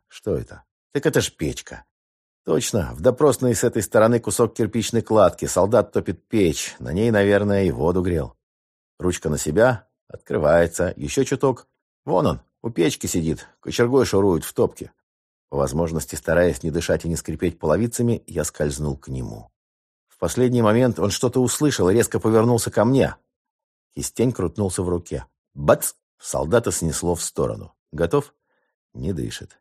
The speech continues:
Хорошо. Что у нас тут есть? Ага, еще тут и кипятильник есть. Кстати, горячий.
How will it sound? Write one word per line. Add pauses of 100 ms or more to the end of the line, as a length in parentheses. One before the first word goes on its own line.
Хорошо. (340)
Что
у
нас
тут
есть? (520)
Ага,
еще
тут
и
кипятильник
есть.
Кстати,
горячий.